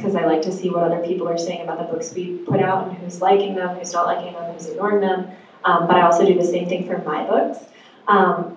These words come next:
whereas, but you have to kinda have a tough skin 'cause, of course, Goodreads, it's not that it's all a walk in the park. Some people, some people don't like your writing, <laughs> but it's okay. I think, I always think, you know, it's like that Oscar Wilde thing, the only thing worse than being talked about is not being talked about. So even if somebody's like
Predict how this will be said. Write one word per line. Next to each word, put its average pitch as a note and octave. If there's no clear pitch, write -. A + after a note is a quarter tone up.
whereas, G#3+
but A#3
you A3+
have A3+
to A3+
kinda G3
have F#3
a F3
tough F3
skin -
'cause, F#3
of E3
course, -
Goodreads, -
it's -
not -
that F3+
it's E3
all D#3+
a F3
walk -
in F#3
the F#3
park. F3+
Some F3
people, -
some -
people -
don't G#3
like A#3
your F#3+
writing, -
<laughs> -
but -
it's E4+
okay. E4+
I A3+
think, C4
I B3
always B3+
think, A3+
you A3
know, G3+
it's F#3
like F#3
that -
Oscar F3
Wilde F3
thing, G#3
the G3
only F#3
thing F3+
worse E3
than F#3
being F3
talked F3
about F3+
is F3
not -
being F3+
talked F#3
about. G3+
So A3+
even A3+
if G3+
somebody's F3+
like E3+